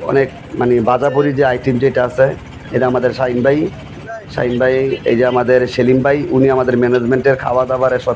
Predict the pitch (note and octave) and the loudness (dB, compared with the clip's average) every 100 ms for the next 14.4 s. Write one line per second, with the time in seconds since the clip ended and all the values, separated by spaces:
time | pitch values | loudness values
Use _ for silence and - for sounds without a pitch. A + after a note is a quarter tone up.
0 | - C3 C3 B2+ A#2+ A#2+ - - - - | -4 -8 -4 0 2 0 -2 -10 -18 -18
1 | - - D#3 C3 D3 D3+ - C#3 C#3+ C#3+ | -8 -2 0 0 -2 0 0 0 2 0
2 | D3 C3 C#3+ C#3+ C#3+ - B2+ C3 C3 A#2+ | 2 2 2 0 -2 0 2 2 2 2
3 | A#2+ B2 A2+ B2 B2+ C#3 D3+ - - - | 2 0 0 2 2 2 2 0 -14 -18
4 | - - B2 A#2+ A#2 B2 B2 B2 C3 - | -10 -4 0 0 -2 -2 -2 0 -2 -2
5 | B2+ C3 - D3+ F#3+ - - - - - | -2 -2 2 2 0 -6 -16 -16 -16 -6
6 | A#2+ A#2+ B2+ A#2+ C3 C3 C3+ B2 - B2 | -2 -2 0 0 0 0 -2 -6 -4 0
7 | C3+ C3+ B2+ - A#2+ A#2+ A#2+ A#2 A2+ B2+ | 4 4 4 4 4 4 2 0 0 2
8 | B2+ C3 C3 A#2+ - - - - C3 B2+ | 4 4 4 2 -8 -18 -18 -4 2 2
9 | B2+ B2 B2+ B2 B2+ B2 B2 A#2+ A#2 A#2 | 2 -2 0 0 2 4 2 2 0 0
10 | A#2+ A2+ B2 A#2+ - C3 C#3+ A#2+ A#2 A#2 | 0 0 -2 -2 0 2 2 0 0 0
11 | A2+ - - - - - - C3+ C3 A#2+ | -2 -6 -14 -20 -20 -20 -4 -2 0 2
12 | C#3 C3 B2+ B2+ B2+ B2+ C3 B2+ A#2+ B2 | 2 2 0 0 2 2 2 0 0 2
13 | C3 B2+ A#2+ B2 B2+ B2 B2 B2 B2 A#2+ | 0 0 0 0 0 -4 0 0 0 2
14 | B2 B2 B2+ B2 | 2 2 2 0